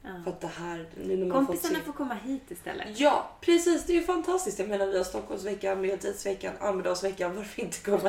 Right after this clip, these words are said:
Speaker 2: hit?
Speaker 1: <laughs>
Speaker 2: Men, nej, Stockholm, det är, det, jag älskar det. Jag älskar
Speaker 1: Mm.
Speaker 2: staden, jag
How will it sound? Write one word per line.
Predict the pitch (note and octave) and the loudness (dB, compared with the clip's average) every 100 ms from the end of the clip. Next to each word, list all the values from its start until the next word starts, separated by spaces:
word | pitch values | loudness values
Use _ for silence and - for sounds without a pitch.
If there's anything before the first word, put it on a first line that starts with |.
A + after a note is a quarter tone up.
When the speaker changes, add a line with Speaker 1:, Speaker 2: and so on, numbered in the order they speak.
| D4+ | 2
Speaker 2:
hit? | E4 F#3 C4 - A#3 - A3 | 2 0 -6 -6 -6 -4 -6
Speaker 1:
<laughs> | - | -8
Speaker 2:
Men, | A3 G#3 G#3 G3+ G3+ | -4 2 2 2 0
nej, | G3 A#3 B3 | 0 2 0
Stockholm, | B3 B3 - A3 G#3+ | 0 -4 -4 -6 -2
det | G#3+ G3+ | 2 6
är, | G3 F#3 F3 F3+ - | 6 6 2 -2 -4
det, | - - - - - | -2 -2 -4 -10 0
jag | G#3 | 2
älskar | G#3+ - F#3+ | 2 2 2
det. | F#3+ - - | 2 -2 -6
Jag | F3+ | -4
älskar | F3 | -2
Speaker 1:
Mm. | F3 | -4
Speaker 2:
staden, | - F3 E3+ | -2 -2 0
jag | D#3+ | -2